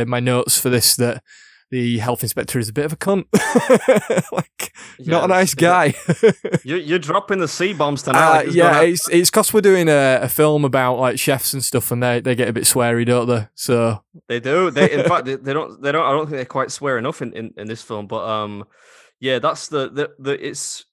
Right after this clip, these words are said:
Speaker 2: again, it's framed in that this, he's having a conversation when the film starts about, like, he's breaking up with his wife, and you get the feeling that maybe she's taking custody of, of his kid or something. It's a bit vague, and you get the feeling that's why he's c-, been a bit distant,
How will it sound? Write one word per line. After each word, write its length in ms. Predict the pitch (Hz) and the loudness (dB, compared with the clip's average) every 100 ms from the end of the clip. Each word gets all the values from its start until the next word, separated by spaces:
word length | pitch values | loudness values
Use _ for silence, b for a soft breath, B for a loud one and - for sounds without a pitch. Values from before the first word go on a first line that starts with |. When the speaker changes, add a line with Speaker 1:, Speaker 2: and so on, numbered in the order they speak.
| _ | _
Speaker 2:
again, 240 | 135 131 131 | -10 -8 -8
it's 120 | - | -10
framed 420 | - 147 156 139 | -6 -2 -2 -4
in 120 | 120 | -6
that 160 | 113 - _ | -6 -10 _
this, 380 | 113 117 - - | -16 -14 -12 -14
he's 160 | 127 | -8
having 160 | 156 147 | -6 -6
a 40 | |
conversation 520 | - 135 117 131 120 120 | -8 -10 -8 -10 -10 -10
when 80 | |
the 60 | 110 | -10
film 200 | - 110 | -10 -12
starts 460 | - 113 101 - 117 | -8 -8 -8 -10 -14
about, 180 | 107 104 | -12 -12
like, 140 | 107 | -14
he's 100 | 113 | -16
breaking 300 | - 139 139 | -8 -8 -8
up 60 | 113 | -12
with 80 | 107 | -12
his 60 | |
wife, 400 | 101 110 107 107 | -8 -6 -6 -10
and 160 | 101 95 b b b _ | -18 -18 b b b _
you 60 | 117 | -10
get 80 | |
the 100 | 123 | -10
feeling 200 | - 123 | -6 -6
that 80 | 107 | -6
maybe 440 | 120 123 117 113 104 | -6 -6 -6 -10 -12
she's 320 | - 120 110 | -14 -12 -10
taking 280 | 117 113 110 | -10 -12 -16
custody 360 | 120 - 113 | -18 -12 -12
of, 140 | 101 98 | -12 -14
of 220 | - 101 | -20 -20
his 120 | 98 | -20
kid 240 | - 113 107 | -10 -8 -6
or 120 | 92 | -10
something. 600 | - 156 151 143 135 131 | -8 -8 -6 -6 -6 -8
It's 180 | 127 - | -10 -12
a 60 | 131 | -10
bit 180 | 151 117 | -10 -6
vague, 480 | 123 120 120 110 _ b b b | -4 -2 -4 -8 _ b b b
and 160 | 107 107 | -14 -12
you 180 | 113 | -12
get 220 | - 127 123 | -10 -8 -8
the 60 | |
feeling 240 | - 120 107 | -10 -10 -8
that's 240 | 113 - - _ 131 | -8 -10 -20 _ -18
why 540 | 110 107 107 101 101 - | -10 -8 -8 -10 -14 -18
he's 500 | - 107 95 - - _ | -20 -18 -18 -20 -20 _
c-, 240 | - 73 - 113 | -20 -20 -18 -10
been 160 | 117 | -10
a 40 | 104 | -8
bit 180 | 113 | -12
distant, 360 | 110 113 - 110 | -12 -14 -12 -16